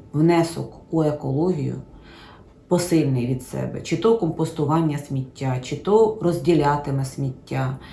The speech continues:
чи то буде допомагати тим чи іншим, щоб у нас менше було відходів, то і результат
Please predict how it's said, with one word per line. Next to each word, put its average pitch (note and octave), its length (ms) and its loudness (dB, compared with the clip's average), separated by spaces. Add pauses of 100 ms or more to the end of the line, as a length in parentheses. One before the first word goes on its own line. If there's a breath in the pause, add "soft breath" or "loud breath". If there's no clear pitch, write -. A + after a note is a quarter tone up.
(240 loud breath)
чи - 180 2
то G#3 400 6
буде F3+ 280 2
допомагати D#3+ 920 2 (380 loud breath)
тим F#3+ 260 4
чи - 160 -4
іншим, D#3+ 680 -2 (120)
щоб - 340 -4
у D#3+ 80 -2
нас D3+ 520 -2
менше D#3 440 2
було C3+ 400 -2
відходів, C#3+ 600 0 (680 loud breath)
то D#3+ 440 2
і E3 280 4 (720 loud breath)
результат F3+ 600 2